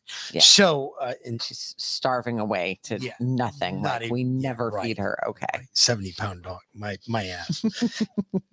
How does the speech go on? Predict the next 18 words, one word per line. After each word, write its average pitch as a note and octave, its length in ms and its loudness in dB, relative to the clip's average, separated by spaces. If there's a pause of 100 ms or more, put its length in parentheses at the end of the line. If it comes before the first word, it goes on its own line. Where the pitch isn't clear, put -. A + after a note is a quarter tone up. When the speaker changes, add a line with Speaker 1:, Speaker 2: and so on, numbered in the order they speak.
(280)
Speaker 2:
Either G3+ 440 12
way, B2 300 2
we C3+ 180 8
will D#3 220 8
be D#3 120 4
back B2 220 2
tomorrow C#3 240 0
night, A#2+ 280 4 (100)
uh, G#2+ 460 -4 (240)
five D3+ 180 6
forty-five C#3 420 2
for B2+ 60 -6
the A#2 60 -2
Speaker 1:
Nope, F#3+ 100 2
Speaker 2:
pre-show, C#3 300 4
Speaker 1:
five B2+ 180 0
fifteen. E3 300 2
Speaker 2:
or C3 120 6